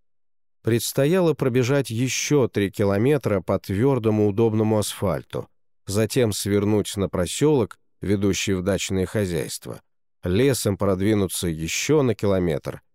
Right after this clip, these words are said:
затем развернуться, подождать отставших и пройти дистанцию в обратном направлении. О том, что ожидало меня впереди, я не думал.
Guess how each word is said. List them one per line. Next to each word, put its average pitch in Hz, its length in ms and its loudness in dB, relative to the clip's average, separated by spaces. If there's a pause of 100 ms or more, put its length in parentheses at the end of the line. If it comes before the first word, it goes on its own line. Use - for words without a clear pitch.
(140)
затем 101 460 0
развернуться, 95 840 -2 (300)
подождать 98 600 -2
отставших - 760 -4 (240)
и 110 100 0
пройти 110 400 0
дистанцию 127 720 0
в 98 100 -2
обратном 104 540 0
направлении. 78 800 -4 (1120)
О 113 140 0
том, 165 420 2
что - 360 0
ожидало 127 460 2
меня 120 300 2
впереди, 104 540 0
я 123 240 0
не 117 160 0
думал. 82 480 -4